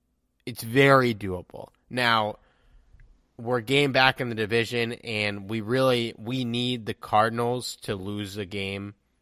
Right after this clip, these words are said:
uh, in the division to have a chance to win the division. And they only play, they only have Seattle left. So either they need to lose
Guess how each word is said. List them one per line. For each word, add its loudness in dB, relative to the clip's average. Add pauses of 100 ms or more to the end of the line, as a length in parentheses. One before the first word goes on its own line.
(480)
uh, 2
in -4
the 0
division -2
to -4
have 2
a -2
chance -6
to -10
win -6
the -6
division. -6 (1300)
And -2
they 2
only 6
play, 4 (1300)
they 2
only 6
have 6
Seattle 6
left. -2 (520)
So 2 (1300)
either 4
they 0
need -4
to -2
lose -6